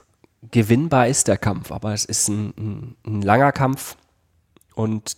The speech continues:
auch kein einfacher. Aber zu sagen, nur weil wir die hundert Prozent Lösung nicht erreichen können, geben wir alle ganz auf, ist auch nicht richtig.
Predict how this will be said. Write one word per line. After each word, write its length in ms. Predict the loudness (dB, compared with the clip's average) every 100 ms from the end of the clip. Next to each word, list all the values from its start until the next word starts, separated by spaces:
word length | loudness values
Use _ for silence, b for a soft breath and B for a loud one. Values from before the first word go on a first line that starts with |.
| 0
auch 160 | 0
kein 180 | 2 0
einfacher. 540 | 2 2 2 0 0 0
Aber 220 | 0 -2
zu 160 | -2
sagen, 320 | 2 4 4 2
nur 160 | 4
weil 140 | 4 4
wir 40 |
die 120 | 4
hundert 340 | 4 6 4 2
Prozent 360 | 2 2 4
Lösung 300 | 4 4 2
nicht 120 | 0
erreichen 480 | -2 2 2 2 -2
können, 360 | -2 -2 -2 -2
geben 280 | 0 0 0
wir 100 | 0
alle 180 | 2
ganz 300 | 4 2 2
auf, 240 | 0 0 0
ist 160 | -2
auch 140 | 2 2
nicht 180 | 0 -6
richtig. 360 | -8 -10 -14